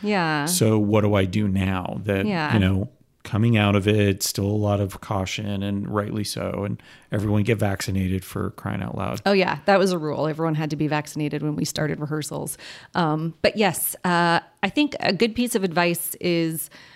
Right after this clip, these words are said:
Speaker 1: do what you want, like, do what you love. So if it didn't work out the way you first envisioned it, can you reimagine it to work out a di-, maybe slightly different or similar, but in the future? Um, and also don't feel bad if you just say no and, and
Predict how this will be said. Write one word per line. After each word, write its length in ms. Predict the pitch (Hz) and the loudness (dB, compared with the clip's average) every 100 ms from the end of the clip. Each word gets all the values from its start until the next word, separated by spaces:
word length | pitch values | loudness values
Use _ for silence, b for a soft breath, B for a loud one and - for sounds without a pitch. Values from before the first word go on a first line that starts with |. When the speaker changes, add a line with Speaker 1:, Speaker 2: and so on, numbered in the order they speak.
| B 165 | B -6
Speaker 1:
do 220 | 175 180 | 0 2
what 180 | 190 - | 2 2
you 160 | 175 | 0
want, 460 | 160 160 262 262 - - | 0 2 2 2 -14 -6
like, 160 | 156 | -6
do 160 | 147 156 | -2 -2
what 100 | 156 | -2
you 140 | 156 | -2
love. 340 | 156 165 202 247 | -2 0 0 -2
So 280 | - 170 160 - _ | -2 0 0 -6 _
if 120 | 180 175 | -4 -2
it 80 | 175 | 2
didn't 180 | 185 | 2
work 160 | 185 180 | 2 2
out 160 | 180 175 | 2 4
the 80 | |
way 80 | 170 | 2
you 160 | 170 160 | 2 0
first 300 | - 165 - | 0 -2 0
envisioned 400 | 160 156 175 185 | 0 2 2 2
it, 180 | 190 - | 0 -2
can 160 | 175 | -2
you 140 | 165 151 | 0 0
reimagine 600 | 156 160 160 160 156 165 | -2 -2 -2 -4 -2 -4
it 240 | 165 - | -4 -8
to 120 | - 160 | -4 -2
work 220 | 160 156 | -2 -2
out 320 | 151 - - - _ _ - | -4 -4 -10 -18 _ _ -6
a 60 | 175 | -4
di-, 140 | - - | -4 -2
maybe 240 | 175 170 | -2 0
slightly 360 | 156 175 170 175 | -2 -2 0 0
different 400 | 175 196 285 285 _ - | 0 -2 -2 -2 _ -6
or 120 | 170 | -4
similar, 440 | - 185 185 180 | -2 -2 0 0
but 200 | 175 170 - | 0 -4 -4
in 120 | 160 | -4
the 60 | |
future? 440 | 165 170 196 226 254 B B B B | -4 -6 -6 -6 -8 B B B B
Um, 320 | - 175 170 - | -2 -2 -2 -2
and 160 | 190 | 2
also 460 | 196 226 - 196 185 | 2 2 2 2 2
don't 360 | 175 - 170 - | -2 -2 -2 0
feel 120 | 180 | 0
bad 200 | 170 170 | 0 0
if 140 | 165 | -2
you 80 | 165 | -4
just 200 | 156 - | -4 -4
say 120 | 165 | -2
no 260 | 165 165 165 | 0 0 0
and, 160 | 170 - | -2 -2
and 260 | 165 160 | -2 -4